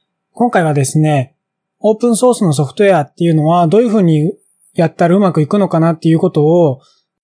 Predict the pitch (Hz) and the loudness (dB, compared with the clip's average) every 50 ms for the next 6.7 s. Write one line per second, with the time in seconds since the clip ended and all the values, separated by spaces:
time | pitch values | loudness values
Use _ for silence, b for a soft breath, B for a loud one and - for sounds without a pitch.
0 | - - 214 220 220 214 233 226 220 - - 208 220 226 214 - 233 233 226 226 | -6 -2 0 0 0 0 -2 -4 -4 -2 -2 -4 -4 -4 -4 -4 -4 -4 -2 -2
1 | 220 202 - - - 160 180 226 247 233 - 180 151 - 151 151 160 160 143 156 | -2 -2 -2 -2 -2 0 0 0 0 0 -2 -4 -6 -4 -4 -2 0 0 0 0
2 | 165 175 165 139 127 135 151 180 175 151 135 - - 170 165 196 214 214 185 143 | 0 0 0 0 0 0 0 0 0 0 -2 -2 -4 -2 0 2 2 2 0 -2
3 | 135 - _ _ _ _ _ 220 233 214 196 190 202 196 214 233 233 220 208 170 | -4 -10 _ _ _ _ _ -2 -2 0 0 0 -2 -2 -2 -2 0 0 0 -2
4 | 143 123 - 151 151 147 139 - 170 180 190 190 190 185 185 - 156 160 - 175 | -2 -2 -2 -2 -2 -2 -2 -2 -2 -2 0 0 0 0 0 -2 -2 -2 -2 -2
5 | 147 156 139 170 156 170 175 175 - 170 156 151 160 185 185 170 - 202 226 233 | -2 -2 -2 0 0 0 -2 0 -2 -4 -4 -2 0 0 0 0 0 0 0 0
6 | 226 - 254 240 - - 190 175 175 180 175 190 175 202 | 0 0 -2 -2 -2 0 0 0 0 0 -2 -2 -2 -2